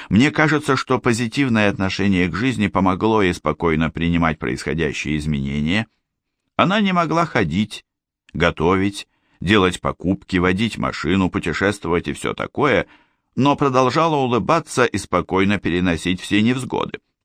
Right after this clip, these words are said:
Я стала волонтёром в доме престарелых, чтобы помогать тем, кто в этом нуждается, а получилось чуть ли не наоборот.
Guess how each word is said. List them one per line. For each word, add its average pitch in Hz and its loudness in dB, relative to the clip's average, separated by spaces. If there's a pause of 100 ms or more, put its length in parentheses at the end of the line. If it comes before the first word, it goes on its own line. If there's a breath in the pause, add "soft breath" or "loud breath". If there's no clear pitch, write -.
(640 loud breath)
Я 156 4
стала 165 0
волонтёром 113 2
в 80 0
доме 87 2
престарелых, 80 -4 (520 soft breath)
чтобы 143 0
помогать 139 0
тем, 147 0
кто 113 -2
в 107 0
этом 107 2
нуждается, 67 -4 (600)
а 90 2
получилось 95 2
чуть 80 -4
ли 92 2
не 85 2
наоборот. 85 2